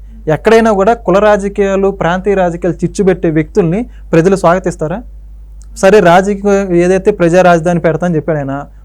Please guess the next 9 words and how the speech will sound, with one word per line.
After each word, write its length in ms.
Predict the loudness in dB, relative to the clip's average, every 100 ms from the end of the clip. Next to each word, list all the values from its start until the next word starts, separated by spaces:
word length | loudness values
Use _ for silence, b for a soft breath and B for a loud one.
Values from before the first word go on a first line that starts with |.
| 0
మూడు 160 | 2
రాజధానులు 340 | 4 4 2 -4
అని 80 | -4
చెప్పాడు. 360 | -6 -6 -6 -8 b b
విశాఖలో 600 | 0 2 2 0 0 0
ఈయన 180 | 0 -2 -2
చేసిన 200 | -2 -2
అభివృద్ధి 300 | -2 -4 -6
ఏంటి? 280 | -8 -10